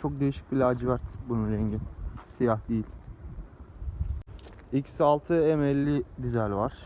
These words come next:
Böyle bir araç. İki bin on yedi model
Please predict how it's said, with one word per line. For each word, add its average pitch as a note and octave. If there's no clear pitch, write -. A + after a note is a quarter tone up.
Böyle G#2+
bir G2+
araç. A2
İki -
bin C#3
on C#3
yedi C3
model A#2